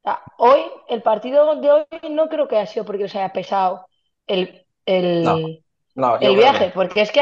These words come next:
Speaker 1: han corrido, han corrido lo que
Speaker 2: Sí.
Speaker 1: han querido y más.
Speaker 2: Sí.
Speaker 1: Si les hubiese pesado el viaje, hubiesen parado el juego y, y jugado más tranquilas. Pero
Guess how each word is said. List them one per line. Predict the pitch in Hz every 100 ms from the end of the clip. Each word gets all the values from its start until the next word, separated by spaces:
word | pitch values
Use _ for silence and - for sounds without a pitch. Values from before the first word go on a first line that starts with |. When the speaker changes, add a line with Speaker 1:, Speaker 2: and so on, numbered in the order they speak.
| 269 -
Speaker 1:
han | 196 214
corrido, | - 285 277 302 381 - _ _ _ -
han | 170 160
corrido | 196 180 202
lo | 247
que |
Speaker 2:
Sí. | 220
Speaker 1:
han |
querido | 240 240 262
y |
más. | 180 240 - _ _ _ _ _ _ _
Speaker 2:
Sí. | -
Speaker 1:
Si | 240
les | 214
hubiese | 247 339
pesado | 330 320 254
el |
viaje, | 220 247 285 339 339
hubiesen | 247 254 294 302
parado | 247 226
el | 220
juego | 254 277 339 - _ -
y, | 240 - _ _ _ _
y | 262
jugado | 233 233 254
más | 240 226 _ _ _ _ _
tranquilas. | 220 208 _ _ _ 202 208 _ 190 180 - -
Pero | 208 196